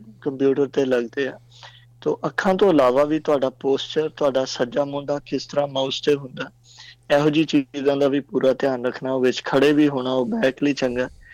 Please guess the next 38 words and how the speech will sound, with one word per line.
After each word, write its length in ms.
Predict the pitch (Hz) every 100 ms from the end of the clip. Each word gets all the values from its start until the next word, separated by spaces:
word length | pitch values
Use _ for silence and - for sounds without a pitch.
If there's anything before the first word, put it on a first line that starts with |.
| - _
ਅਗਰ 120 | 131
ਪੂਰੇ, 380 | 131 147 143 147 -
ਪੂਰੇ 300 | - 143 143
ਸਰੀਰ 360 | 135 120 131 127
ਦੇ 120 | 156
ਪੱਖੋਂ 380 | 156 135 - 147
ਦੇਖੋ, 400 | 123 - 143 - _ - - -
ਤੋ 100 | -
ਤੁਹਾਡੇ 420 | 135 139 131 139 135
posture, 480 | - 139 - 151 147 - - 151
ਅਹ, 400 | - - 127 123
ਤੁਹਾਡੀ 540 | 135 123 127 127 120 - -
ਜਿਹੜੀ 260 | 123 127 123
ਧੌਣ 280 | 147 131 127
ਦੀ 120 | 139
spine 500 | 135 - 131 135 135
ਹੈ, 180 | 131 135 -
ਤੁਹਾਡਾ 480 | 131 123 123 127 123
ਜੇ 220 | 123 120
ਸੱਜੇ 380 | - 123 131 135
ਹੱਥ 160 | 127 135
ਨਾਲ 120 | 123
ਕੰਮ 240 | - 123 120
ਕਰਦੇ 320 | - 117 127
ਹੋ, 120 | 127 127
ਸੱਜਾ 580 | - 120 113 127 123 -
shoulder, 480 | - 127 123 135 - - - -
ਇਹਨਾਂ 240 | 143 160
ਦੀ 80 | 170
positioning 600 | 170 135 139 131 151 139
ਵੀ 220 | 139 139 214 -
ਬਹੁਤ 320 | 131 127 139
ਜ਼ਰੂਰੀ 400 | 127 120 120 131
ਹੈ, 80 | 139
ਕਿਉਂਕਿ 540 | - 135 127 143 147 - - - - _
ਅਗਰ 560 | 131 135 135 139 135 135
neck 380 | 156 139 143 -
ਦਾ 240 | 170 147